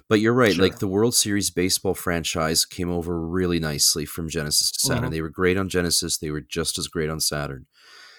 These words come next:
Speaker 1: Uh,
Speaker 2: Mm-hmm.
Speaker 1: football, which was amazing on Genesis, tanked on the Saturn. I mean, E A put out a couple of Madden games, and those were good, but the actual
Speaker 2: Right.
Speaker 1: Sega produced stuff, n-, no, no, it wasn't.
Speaker 2: No,
Speaker 1: No, that
Speaker 2: it was
Speaker 1: didn't,
Speaker 2: terrible.
Speaker 1: right?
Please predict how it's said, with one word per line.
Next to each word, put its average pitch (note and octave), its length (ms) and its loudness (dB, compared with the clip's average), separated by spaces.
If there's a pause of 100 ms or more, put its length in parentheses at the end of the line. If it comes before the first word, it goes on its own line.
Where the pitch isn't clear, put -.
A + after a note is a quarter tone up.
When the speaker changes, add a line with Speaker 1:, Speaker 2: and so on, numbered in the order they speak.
(240)
Speaker 1:
Uh, F#2 260 4
Speaker 2:
Mm-hmm. G#2 200 -6 (100)
Speaker 1:
football, G2+ 600 2
which E2+ 220 -2
was E2+ 140 0
amazing F2+ 680 0
on G2 280 -2
Genesis, F#2+ 680 0 (240)
tanked - 580 -4
on E2 120 -8
the D#2+ 80 -2
Saturn. D2+ 400 -4 (280)
I G2+ 80 0
mean, G2+ 240 2
E G2+ 280 4
A A#2 40 4
put G#2+ 240 0
out F2+ 120 4
a F2+ 40 0
couple F2+ 360 -6
of E2+ 100 -8
Madden E2+ 300 0
games, E2 300 -4
and D#2+ 120 -6
those F2+ 220 -4
were F2 80 -8
good, D#2 400 -2 (560)
but G2 120 0
the F#2 140 2
actual G2 240 4
Speaker 2:
Right. F2+ 100 4
Speaker 1:
Sega G#2 420 4
produced F#2 360 2
stuff, E2 460 -2 (120)
n-, F2 240 -8
no, D#2 560 -4 (160)
no, E2 300 -2
it E2+ 120 2
wasn't. F2 420 0
Speaker 2:
No, F2 220 -2
Speaker 1:
No, D2+ 220 -6
that D#2+ 240 -2
Speaker 2:
it G2+ 40 -10
was F#2+ 100 -4
Speaker 1:
didn't, E2+ 140 -2
Speaker 2:
terrible. G2 320 0
Speaker 1:
right? D#2+ 240 -2